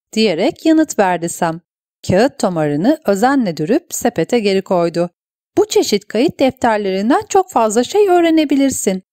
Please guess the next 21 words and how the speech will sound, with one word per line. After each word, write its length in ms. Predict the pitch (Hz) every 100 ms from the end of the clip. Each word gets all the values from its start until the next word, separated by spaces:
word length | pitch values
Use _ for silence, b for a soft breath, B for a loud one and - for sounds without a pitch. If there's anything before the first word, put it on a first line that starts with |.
| _ _ -
O 120 | 254
zamanlar 640 | 202 180 165 156 180 320
nöbette 680 | 339 214 190 185 - 165 226
kaç 320 | - 311 -
adam 300 | 302 262 240
olduğunu 420 | 226 196 185 254
anlayabilirsin 800 | 392 440 440 403 370 320 - 233
mesela. 580 | 214 208 - 208 190 202 _ _ -
Nasıl 300 | 220 - 214
yaşadıklarını, 1000 | 208 214 190 185 190 170 170 160 151 180 -
ne 120 | 277
yediklerini." 920 | 277 247 240 226 214 202 190 175 185 - _ _ _ _ -
"Yemek 400 | 415 392 349 -
yiyorlardı." 840 | 226 208 202 196 190 185 185 196 - _ 170
dedi 260 | 156 156
John. 240 | 156 156 156 _ _ _ 208
"Ve 100 | 190
tıpkı 500 | - 320 - 196 170
bizim 340 | 170 269 302
gibi 180 | 226 214
yaşıyorlardı." 920 | 196 202 208 185 185 185 175 175 190